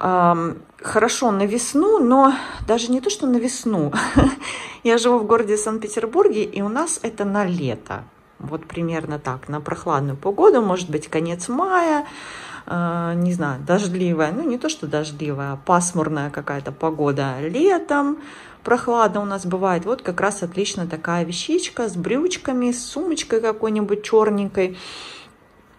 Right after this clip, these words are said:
В общем, очень мне тоже понравилось, понравилось качество, то есть швы все, как вы видите, ровные,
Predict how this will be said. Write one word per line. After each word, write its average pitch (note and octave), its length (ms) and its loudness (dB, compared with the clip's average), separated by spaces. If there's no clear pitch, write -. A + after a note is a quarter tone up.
В F#3 180 2
общем, G3+ 480 2
очень F3+ 300 2
мне D#3 100 -2
тоже D#3+ 220 -6
понравилось, B3 520 4
понравилось F3+ 520 0
качество, B3 560 -2
то - 140 -6
есть E3+ 120 -4
швы G#3+ 320 0
все, D3 320 -6
как - 260 -12
вы E3 120 -4
видите, F3 320 -2
ровные, C4+ 520 4